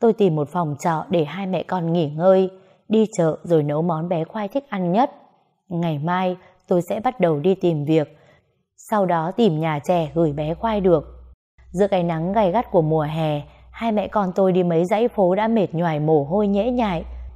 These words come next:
"Vào đó, mẹ, mẹ vào, Khoai, Khoai muốn vào đó." Bé Khoai chỉ tay về hướng một trung tâm thương mại lớn trước mặt, nó nhất định đòi vào cho bằng được.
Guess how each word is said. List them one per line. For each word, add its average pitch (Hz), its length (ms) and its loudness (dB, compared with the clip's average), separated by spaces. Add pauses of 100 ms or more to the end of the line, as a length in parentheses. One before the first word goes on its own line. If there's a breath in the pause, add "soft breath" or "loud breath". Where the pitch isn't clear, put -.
(120)
"Vào 202 240 2
đó, 185 440 0 (300)
mẹ, 220 360 2 (220)
mẹ 226 220 0
vào, 208 380 0 (260)
Khoai, 254 300 -2 (120)
Khoai 254 160 0
muốn 220 220 2
vào 247 200 2
đó." 220 480 2 (640 soft breath)
Bé 170 180 4
Khoai 196 280 -2
chỉ 165 200 -2
tay 196 200 0
về 165 180 4
hướng 160 260 0
một 226 160 0
trung 180 180 -2
tâm 170 200 0
thương 165 220 0
mại 165 200 -4
lớn 160 220 0
trước 285 220 0
mặt, 180 180 -2 (480 soft breath)
nó 180 220 0
nhất 226 220 0
định 202 200 0
đòi 165 200 2
vào 156 240 -2
cho 226 180 0
bằng 170 280 -2
được. 156 320 2